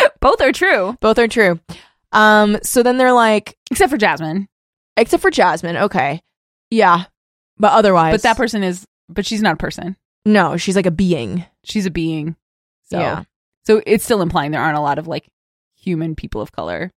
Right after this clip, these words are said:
Speaker 1: in Los Angeles.
Speaker 2: Which is crazy.
Speaker 1: Which is crazy.
Speaker 2: Which is crazy.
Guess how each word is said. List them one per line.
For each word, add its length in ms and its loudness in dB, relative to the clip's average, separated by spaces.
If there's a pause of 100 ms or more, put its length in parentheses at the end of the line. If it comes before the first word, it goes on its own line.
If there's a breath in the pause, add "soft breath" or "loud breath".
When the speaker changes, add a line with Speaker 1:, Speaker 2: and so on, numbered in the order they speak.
(100)
Speaker 1:
in 140 -14
Los 180 -10
Angeles. 480 -14
Speaker 2:
Which 160 -4
is 100 -6
crazy. 560 -6
Speaker 1:
Which 120 -4
is 100 -4
crazy. 480 -2
Speaker 2:
Which 120 2
is 100 2
crazy. 840 2